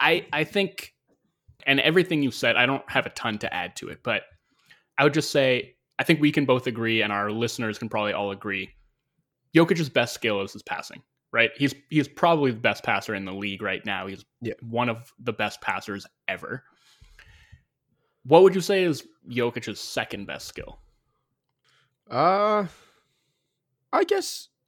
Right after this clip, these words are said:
Speaker 2: I mean, I guess I would say scoring. I don't
Speaker 1: Scoring. Yeah, I, I would agree. Okay, this guy's scoring twenty-seven point one points per game on sixty-five percent shooting from two-point range.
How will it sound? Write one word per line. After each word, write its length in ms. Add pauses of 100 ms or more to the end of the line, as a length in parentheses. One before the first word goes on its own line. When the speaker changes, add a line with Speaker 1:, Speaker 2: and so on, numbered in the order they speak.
(120)
Speaker 2:
I 80
mean, 120
I 80
guess 260
I 60
would 220
say 140
scoring. 560 (440)
I 100
don't 140
Speaker 1:
Scoring. 380 (320)
Yeah, 260
I, 220
I 120
would 160
agree. 280
Okay, 280
this 200
guy's 220
scoring 300
twenty-seven 640
point 300
one 160
points 300
per 140
game 340 (800)
on 440 (800)
sixty-five 960
percent 300
shooting 240
from 140
two-point 380
range. 400